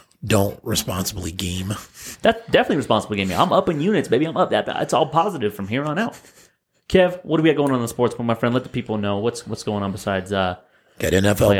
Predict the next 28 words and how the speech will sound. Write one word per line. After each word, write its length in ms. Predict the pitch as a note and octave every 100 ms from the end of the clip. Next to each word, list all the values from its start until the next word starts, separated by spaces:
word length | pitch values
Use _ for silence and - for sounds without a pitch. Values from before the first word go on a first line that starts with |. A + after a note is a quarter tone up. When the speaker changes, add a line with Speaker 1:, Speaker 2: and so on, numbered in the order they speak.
| F2
Speaker 2:
football. 80 | G#2+
Speaker 1:
playoffs 380 | G#2+ G#2+ G#2+
going 200 | - G#2+
on 260 | G#2+ G#2+ G#2+
Saturday, 400 | - A#2 G#2+ G#2+
Sunday, 520 | - A#2 A2+ A2+ A2
Saturday 400 | A#2 G#2+ G#2 G2+
night. 340 | G2+ G#2 G#2+ A2
Little 180 | G#2+ G2+
U 200 | G#2 G#2
F 120 | G2+
C 360 | - B2 A2
action 420 | G2 A2 - A#2+ G#2
going 260 | G#2 G#2
on 260 | G#2+ G#2+ G#2+
up 180 | G#2+ A#2
in 140 | G#2
there. 580 | G#2+ G#2+ G#2+ C3 B2 _ _ -
Um, 500 | F#2 F2+ F2+ G#2 - _ - - - - _
a 40 | -
couple 260 | C3 G2+ G#2
of 80 |
big 220 | F#2 G#2 -
fights 420 | - G#2 G#2+ -
coming 280 | - G2 G2+
up, 360 | G#2+ A#2 - - -
and 200 | G#2+ G2+
then, 540 | G2+ G2+ G2+ G2+ A2